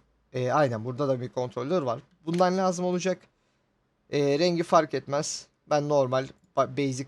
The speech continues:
craftlanan halini craftlayacağım en başta. Bol bol quartz enriched iron lazım. Bunu da şöyle kenarda tutalım. Ee, başka ne lazım? Crafting grid lazım olması lazım. Aynen. Crafting grid. Crafting monitor autocraft'a gireceğimiz zaman lazım olacak.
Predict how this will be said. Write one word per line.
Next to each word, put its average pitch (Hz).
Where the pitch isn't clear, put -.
craftlanan 139
halini 131
craftlayacağım 117
en 107
başta. 165
Bol 202
bol 208
quartz 185
enriched 180
iron 170
lazım. 160
Bunu 156
da 139
şöyle 127
kenarda 120
tutalım. 165
Ee, 120
başka 196
ne 196
lazım? 165
Crafting 190
grid 156
lazım 123
olması 123
lazım. 170
Aynen. 131
Crafting 139
grid. 139
Crafting 185
monitor 208
autocraft'a 190
gireceğimiz 170
zaman 135
lazım 165
olacak. 175